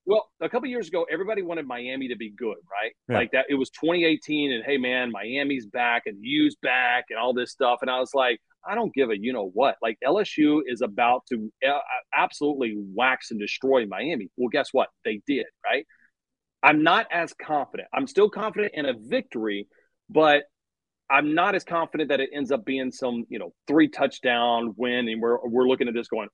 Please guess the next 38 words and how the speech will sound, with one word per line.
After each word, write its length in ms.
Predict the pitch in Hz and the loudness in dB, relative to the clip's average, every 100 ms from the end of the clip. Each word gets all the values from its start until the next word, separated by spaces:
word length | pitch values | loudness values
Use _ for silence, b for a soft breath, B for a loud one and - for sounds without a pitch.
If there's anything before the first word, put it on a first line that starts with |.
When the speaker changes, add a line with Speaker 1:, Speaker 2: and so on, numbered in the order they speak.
| - | 2
Speaker 1:
"Oh 180 | 135 | 4
my 200 | 131 104 | 4 0
God, 280 | 90 120 110 | -2 0 0
L 140 | 107 107 | 0 -2
S 160 | - | -4
U 100 | 110 | -8
is 100 | 101 | -8
incredible." 540 | 92 87 - 104 - _ _ _ _ | -10 -8 -4 -4 -4 _ _ _ _
I 140 | - 165 | 4 4
think 180 | 180 160 | 4 2
they 80 | |
do 180 | 143 147 | 2 2
win 260 | 117 113 92 _ _ - | 0 -2 -6 _ _ -6
because 220 | 135 139 | 0 2
I 80 | 135 | 2
think 320 | - 156 147 _ _ _ - | 2 -2 -4 _ _ _ -6
the 100 | 127 | -6
defense, 800 | 104 101 175 196 - 135 127 - - | -4 -2 0 0 -2 -2 -2 -6 -2
frankly, 540 | 139 135 131 127 123 | -2 0 0 0 0
even 200 | 135 147 | -2 0
though 80 | 151 | 0
they're 100 | 135 | 0
not 200 | 127 127 | 0 0
gonna 120 | 135 | 0
have 140 | 127 117 | 0 0
Mason 280 | 123 - 104 | -2 -4 -12
Smith, 400 | - 147 113 101 _ _ _ _ _ - | -4 -2 -2 -4 _ _ _ _ _ 0
I 120 | 127 | 2
still 280 | 139 - 185 | 2 2 2
think 220 | 165 139 | 2 0
that 140 | 131 107 | 0 -2
defensive 420 | 120 135 131 104 | -4 -4 -4 -4
line 300 | 117 123 135 | -2 0 0
is 100 | 110 | -2
as 160 | 113 | -6
good 240 | 95 127 113 | -4 -4 -2
as 100 | 107 | -4
anybody. 480 | 113 98 92 85 | -6 -6 -10 -12